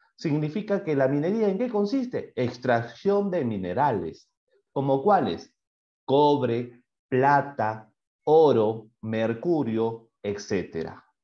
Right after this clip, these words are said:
¿De acuerdo? Metales como tal. En eso consiste la minería,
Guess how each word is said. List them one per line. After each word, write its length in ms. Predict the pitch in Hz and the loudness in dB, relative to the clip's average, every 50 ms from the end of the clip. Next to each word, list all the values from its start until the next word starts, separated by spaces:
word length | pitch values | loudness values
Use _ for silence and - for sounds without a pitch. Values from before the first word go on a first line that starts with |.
| _ _ _ - | _ _ _ -12
¿De 80 | - 87 | -12 -6
acuerdo? 600 | - 107 113 120 135 165 226 226 - - - _ _ - | -2 0 0 2 2 2 2 0 -2 -6 -16 _ _ -4
Metales 560 | 120 127 135 131 - 190 185 180 175 160 - | -2 0 0 0 0 0 2 2 0 0 -2
como 320 | - 123 113 107 101 101 104 | -4 -4 -4 -2 -4 -4 -2
tal. 340 | 113 107 92 85 - - - _ _ - | -2 -2 -2 -4 -6 -10 -18 _ _ -4
En 220 | 127 175 185 247 | 0 2 2 2
eso 240 | 262 240 226 196 - | 2 2 0 0 0
consiste 480 | - 135 135 139 185 165 - - 151 | 0 -2 -2 -4 -6 -6 -6 -4 -2
la 120 | 117 101 92 | -2 -2 -2
minería, 600 | 95 95 90 92 117 131 127 101 85 80 71 - | -4 -6 -6 -6 -6 -4 -4 -4 -4 -6 -8 -12